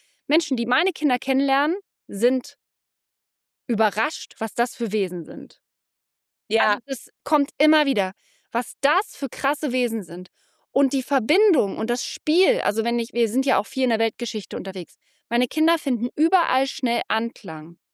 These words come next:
Speaker 1: Ich glaube genau deswegen, weil sie diese Offenheit haben. Und weil niemand bisher ihnen beigebracht hat, dass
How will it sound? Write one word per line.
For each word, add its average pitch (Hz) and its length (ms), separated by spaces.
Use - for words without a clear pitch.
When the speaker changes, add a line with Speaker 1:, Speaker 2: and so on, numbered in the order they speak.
Speaker 1:
Ich - 160
glaube 285 320
genau 240 300
deswegen, 220 540
weil 233 180
sie 262 120
diese 214 260
Offenheit 185 600
haben. 190 340
Und 233 200
weil 240 120
niemand 302 560
bisher 269 360
ihnen 226 120
beigebracht 220 680
hat, 226 240
dass - 300